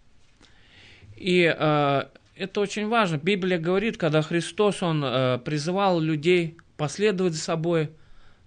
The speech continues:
то это было опр-, он, были определённые условия, да? Мы помним, что Христос говорит: «Кто хочет следовать за Мной, отвергни себя и следуй за Мной», да?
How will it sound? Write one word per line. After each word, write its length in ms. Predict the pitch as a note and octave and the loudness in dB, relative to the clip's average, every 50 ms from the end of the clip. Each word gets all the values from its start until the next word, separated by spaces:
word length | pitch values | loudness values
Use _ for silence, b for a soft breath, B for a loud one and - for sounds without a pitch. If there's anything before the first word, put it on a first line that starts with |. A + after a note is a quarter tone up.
| _ - | _ -2
то 320 | E3 E3+ E3 D#3+ D#3 - | 2 2 2 2 0 -2
это 240 | - F#3 F3 - G3 | -4 -6 -4 -4 -4
было 500 | E3+ D3+ F3+ G3 G3 F#3+ F3 F3 E3+ E3+ B B B - | -2 0 0 2 4 4 4 4 2 -2 B B B -10
опр-, 300 | - C3+ - E3 - - - | -10 -10 -8 -10 -12 -8 -6
он, 260 | F#3 F3+ E3 D3 - - | -4 -4 -4 -6 -8 -8
были 280 | D3+ D3 F#3+ G3 F#3+ | -2 0 2 4 4
определённые 580 | F#3 E3+ F3+ F#3 F3 E3+ F#3+ G#3 G3+ G3 F#3+ F#3+ | 2 2 0 -2 -4 -2 -2 -2 0 0 -2 -2
условия, 540 | F3+ - - A#3 A3+ G#3 D#3+ C3+ B2 A2+ A2+ | -4 -2 0 2 2 4 2 2 0 -2 -2
да? 260 | C3+ E3 F#3 G3 F#3+ - _ _ _ _ b b b b b b b b b _ | -2 -2 -2 -4 -6 -12 _ _ _ _ b b b b b b b b b _
Мы 120 | - D3+ | -6 -6
помним, 380 | D#3 - G#3 A3+ A3+ G#3+ G#3 F#3+ | -4 -2 0 0 0 0 0 0
что 460 | - - - - F#3 F3 E3 D#3 - - D#3+ - | -2 -2 0 2 4 4 4 4 0 -4 -6 -6
Христос 400 | E3 D#3+ D#3 - G3 F#3+ F3 D#3 | -6 -6 -4 -4 -2 -2 -2 -2
говорит: 480 | D3+ E3+ F3+ F#3 F3+ E3 D#3 C3+ b b b b b b | 0 0 2 2 2 2 0 -2 b b b b b b
«Кто 260 | - - - G#3 G#3+ G#3+ | -10 -2 0 0 0 0
хочет 340 | - G#3 F#3 - F#3+ D#3+ | -2 -6 -4 -4 -4 -6
следовать 520 | - - F#3 G3 G#3 G3+ E3+ F3+ F3+ F3 D#3 | -4 -2 0 0 0 0 0 0 0 0 0
за 140 | C#3+ E3 E3+ | 0 0 0
Мной, 440 | E3+ E3+ F#3 G3+ A3 A3 A3 A3 - - _ - - - _ _ _ _ _ _ _ _ _ _ _ _ _ _ _ _ _ _ _ | 0 -2 -2 -2 -2 -4 -4 -6 -10 -18 _ -20 -20 -20 _ _ _ _ _ _ _ _ _ _ _ _ _ _ _ _ _ _ _
отвергни 600 | - C#3+ D3 - F#3 G3+ A3 A3+ G3+ F#3+ G3 F#3 | -6 -6 -4 0 2 4 4 4 4 2 0 0
себя 500 | E3 - - F#3+ F3 D#3+ F3+ F#3 F3 F3+ | -2 -2 -2 0 2 4 4 6 6 4
и 40 | E3+ | 2
следуй 520 | E3+ - - G3+ F#3+ G#3 G#3 E3 D3 C#3+ | 0 -4 -4 -2 0 0 0 0 -2 -2
за 180 | B2+ C3 C3+ C3+ | -2 -4 -4 -4
Мной», 260 | C3+ C3 B2+ A#2+ A#2 | -4 -6 -6 -6 -6
да? 280 | A#2 D3+ E3+ F#3 F#3 | -4 -4 -4 -4 -4